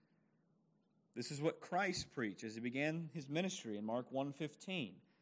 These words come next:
saying, "The time is fulfilled, the kingdom of God is at hand, repent and believe the gospel."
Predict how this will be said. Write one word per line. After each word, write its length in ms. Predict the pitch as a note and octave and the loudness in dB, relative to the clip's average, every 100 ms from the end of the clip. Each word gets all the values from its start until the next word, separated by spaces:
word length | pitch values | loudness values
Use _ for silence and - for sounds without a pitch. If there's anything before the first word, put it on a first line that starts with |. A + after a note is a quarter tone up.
| _ _ _ _ _ _ - | _ _ _ _ _ _ -2
saying, 260 | C3 C3+ | 2 4
"The 80 | B2 | 2
time 400 | A2+ D3 D3+ E3 | 0 2 4 4
is 140 | D#3+ | -2
fulfilled, 560 | - D3+ - F#3+ C#3+ G2 | -4 -6 0 4 6 4
the 80 | G#2 | -2
kingdom 360 | - B2 B2+ | 0 0 2
of 140 | C3+ B2 | 0 4
God 240 | C#3 C#3+ | 6 8
is 140 | C#3 D#3 | 6 2
at 160 | C#3+ | 0
hand, 260 | C3+ C3+ C#3+ | 0 0 0
repent 480 | C3+ - D3 D3+ D#3 | -2 0 0 0 0
and 80 | |
believe 320 | E3 C3 A2+ B2 | 0 2 2 0
the 80 | |
gospel." 580 | C#3+ E3+ F#3+ - C#3+ G2+ | 0 2 2 -2 -6 -8